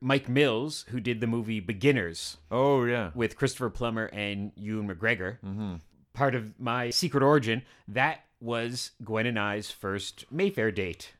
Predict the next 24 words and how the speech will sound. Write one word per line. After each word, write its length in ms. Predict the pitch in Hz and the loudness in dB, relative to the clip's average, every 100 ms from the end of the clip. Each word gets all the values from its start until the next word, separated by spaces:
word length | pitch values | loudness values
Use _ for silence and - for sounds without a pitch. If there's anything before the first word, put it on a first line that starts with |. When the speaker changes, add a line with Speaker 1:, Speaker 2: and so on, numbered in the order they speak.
| _ | _
Speaker 2:
What? 440 | 92 104 120 139 | -10 -10 -10 -6
Speaker 1:
was 140 | 117 107 | -4 -2
coming 260 | - 113 117 | -2 0 0
to 40 | |
see 140 | - | 0
Beginners. 600 | 127 139 135 131 90 - - | 0 2 4 4 0 -4 -6
Speaker 2:
How, 240 | - 165 | -6 -8
that 160 | 101 131 | -6 -4
was 140 | - | -2
that 200 | 110 147 | -2 -4
long 200 | 95 120 | -4 -4
ago? 180 | 165 196 | -4 0
Speaker 1:
Yeah, 200 | 139 139 | 4 4
that 80 | 104 | 4
was, 100 | 113 | 2
like, 180 | 117 - - | 0 -2 -10
ten 200 | - 127 | 0 2
years 240 | 117 135 | 2 0
ago, 240 | 117 92 78 | 0 -4 -2
yeah. 280 | 95 107 151 | 0 0 0
Speaker 2:
Jeez. 260 | 107 - - _ _ _ - | -2 -6 -16 _ _ _ -8
That, 220 | 117 117 - - | -6 -6 -14 -16
oh, 300 | 95 120 104 | -10 -6 -6
wow. 400 | 85 101 107 80 | -4 -4 -4 -6